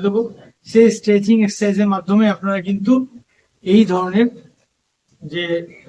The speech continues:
সমস্যা, আহ, ব্যাক, ব্যাক পেইন, মিড ব্যাক পেইন, স্পাইন প্রবলেম,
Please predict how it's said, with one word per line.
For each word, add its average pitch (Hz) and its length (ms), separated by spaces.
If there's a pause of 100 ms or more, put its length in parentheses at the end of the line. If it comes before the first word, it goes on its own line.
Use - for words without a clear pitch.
(120)
সমস্যা, 202 460 (1040)
আহ, 165 560 (400)
ব্যাক, 170 200 (100)
ব্যাক 175 180 (100)
পেইন, 185 260
মিড 175 240
ব্যাক 180 140 (100)
পেইন, 185 180 (180)
স্পাইন 175 280 (500)
প্রবলেম, 170 400